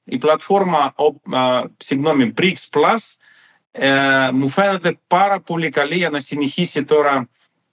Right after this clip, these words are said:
μια καινούργια εξέλιξη με αγορά πετρελαίου και να, α, αποφύγουν τώρα από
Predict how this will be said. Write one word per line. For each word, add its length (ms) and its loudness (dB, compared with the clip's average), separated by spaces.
μια 320 2
καινούργια 520 0
εξέλιξη 600 -2
με 140 0
αγορά 360 0
πετρελαίου 580 -2
και 140 -2
να, 340 0
α, 120 0
αποφύγουν 1000 0
τώρα 380 0
από 280 -6